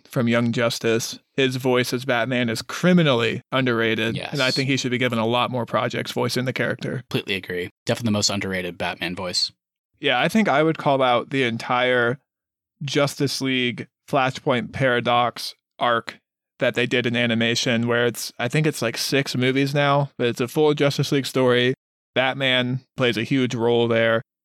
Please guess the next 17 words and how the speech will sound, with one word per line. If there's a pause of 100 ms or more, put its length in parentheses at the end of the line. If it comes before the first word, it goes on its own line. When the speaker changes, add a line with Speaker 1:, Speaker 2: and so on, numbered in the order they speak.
(120)
Speaker 1:
and
Kevin
McKidd
voices
him. (360)
And
I
think (220)
that
whole
animation
story
is
some
of
the
best